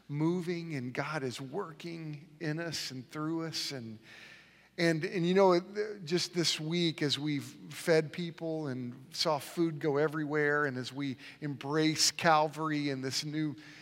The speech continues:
this mission that God has given us to be a, a light where we are and to grow where we're planted. And, um, it just seems that God's power is, is moving here and God's power has fallen here.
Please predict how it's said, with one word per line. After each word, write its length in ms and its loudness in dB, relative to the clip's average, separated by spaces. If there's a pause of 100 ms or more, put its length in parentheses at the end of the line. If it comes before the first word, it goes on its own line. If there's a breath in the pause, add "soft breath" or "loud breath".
this 160 -2
mission 500 4
that 100 0
God 320 8
has 160 -2
given 320 0
us 180 -2
to 100 -6
be 260 -2
a, 200 2 (260 loud breath)
a 80 2
light 480 10
where 120 2
we 180 2
are 380 10
and 100 0
to 80 0
grow 340 4
where 160 -2
we're 160 -6
planted. 600 -6
And, 240 -8 (560 loud breath)
um, 540 0 (160)
it 100 0
just 220 6
seems 540 6
that 520 8 (460 loud breath)
God's 420 8
power 760 4 (340)
is, 500 4 (460 soft breath)
is 220 -4
moving 520 -2
here 300 -8
and 140 -8
God's 300 0
power 520 -2
has 160 -2
fallen 500 -6
here. 280 -14